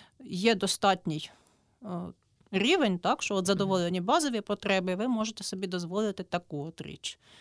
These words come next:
Speaker 1: Можна йти з наметом. Молоді люди дуже часто якраз на цьому і ощадять. Тобто
Speaker 2: Але
Speaker 1: вони
Speaker 2: намет важкий.
Speaker 1: Вони це знають, але ж вони молоді, сильні і хочуть пригод.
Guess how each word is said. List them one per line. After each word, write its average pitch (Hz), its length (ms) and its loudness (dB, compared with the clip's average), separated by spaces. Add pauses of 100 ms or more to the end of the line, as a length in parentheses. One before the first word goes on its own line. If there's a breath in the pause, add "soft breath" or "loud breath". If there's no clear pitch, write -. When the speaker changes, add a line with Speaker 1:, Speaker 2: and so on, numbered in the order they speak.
(240 soft breath)
Speaker 1:
Можна 226 240 8
йти 262 180 4
з 254 40 6
наметом. 190 640 2
Молоді 180 340 2
люди 226 220 2
дуже 175 200 -2
часто 170 380 0
якраз 175 380 0
на 170 140 0
цьому 220 340 4
і 190 140 2
ощадять. 160 640 -4
Тобто - 320 -12
Speaker 2:
Але 208 120 6
Speaker 1:
вони 214 140 10
Speaker 2:
намет 208 400 8
важкий. 190 920 0
Speaker 1:
Вони 247 840 8
це 320 240 6
знають, 269 440 6
але 214 140 6
ж 208 100 0
вони 233 200 6
молоді, 233 420 8
сильні 269 420 6
і 233 40 6
хочуть - 360 0
пригод. 254 520 4